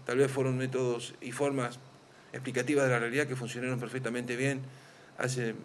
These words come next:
muchos siglos atrás, pero que en el tiempo actual no alcanzan para explicar la realidad tal como necesitamos ser, que se explique, ¿no? Es decir, si en el principio de los tiempos el mito fue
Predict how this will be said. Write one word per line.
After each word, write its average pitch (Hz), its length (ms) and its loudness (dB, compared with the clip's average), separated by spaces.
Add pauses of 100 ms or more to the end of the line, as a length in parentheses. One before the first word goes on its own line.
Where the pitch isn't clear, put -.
(200)
muchos 131 480 -4 (420)
siglos 135 380 0
atrás, 143 460 2 (480)
pero 131 160 2
que 117 80 0
en 110 40 0
el 107 80 -2
tiempo 127 200 0
actual 131 360 2 (160)
no 120 100 -2
alcanzan 123 480 0
para 104 180 -6
explicar 110 300 -4
la 123 80 0
realidad 113 300 0
tal 127 160 -2
como 113 260 -2
necesitamos 113 500 -6
ser, 110 120 -4 (440)
que - 60 -10
se - 100 -6
explique, 143 380 0
¿no? 147 180 -2
Es 120 80 0
decir, 123 300 0 (540)
si - 160 -4
en 117 120 0
el 110 100 2
principio 131 320 0
de 151 60 8
los 135 160 2
tiempos 131 560 2 (800)
el 120 140 -2
mito 156 320 4
fue 139 380 4